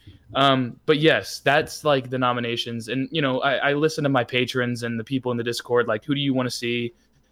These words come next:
Um, E, by the way, V I P, that's five dollar patron. Your vote counts more. Uh, it helps me lean, it helps me lean a little bit more towards one side or the other. For instance, Hero didn't win, uh, the last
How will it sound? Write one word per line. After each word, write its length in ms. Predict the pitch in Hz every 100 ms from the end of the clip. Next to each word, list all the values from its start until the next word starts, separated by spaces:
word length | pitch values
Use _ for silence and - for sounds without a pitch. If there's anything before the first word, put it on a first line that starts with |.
| _ _ _ _ -
Um, 480 | 117 117 113 110 - _ _ _ _ _ _ _ _ _ _ _ _ _ _ _ _ _ _
E, 140 | 135 139
by 180 | 135
the 60 | 131
way, 280 | 135 139 147 131
V 140 | 131
I 60 | 127
P, 380 | - 131 135 135
that's 200 | 120 -
five 260 | - 127
dollar 240 | 123 127 123
patron. 420 | 131 131 135 139
Your 220 | - 127
vote 280 | 147 127 127
counts 320 | - 139 147
more. 280 | 107 104 104 _ _ - - _ -
Uh, 160 | 110
it 60 | 117
helps 240 | 131 135
me 140 | 143 131
lean, 200 | 135 135
it 220 | 135 127
helps 220 | 123 147
me 100 | 139
lean 240 | 131 135 135
a 60 |
little 200 | 127 123
bit 260 | 117 123 120 -
more 320 | 120 120 117
towards 340 | 110 123 120 117
one 180 | 120
side 200 | 117 120 117
or 40 |
the 100 | 110
other. 280 | 117 110 110 - - -
For 100 | 165
instance, 240 | 170 147 131
Hero 260 | 190 220
didn't 320 | 214 226 190 127
win, 380 | 127 143 170 175 _ _ _ _ _ _ -
uh, 320 | 135 127 127
the 140 | 123
last 500 | 123 123 127 - -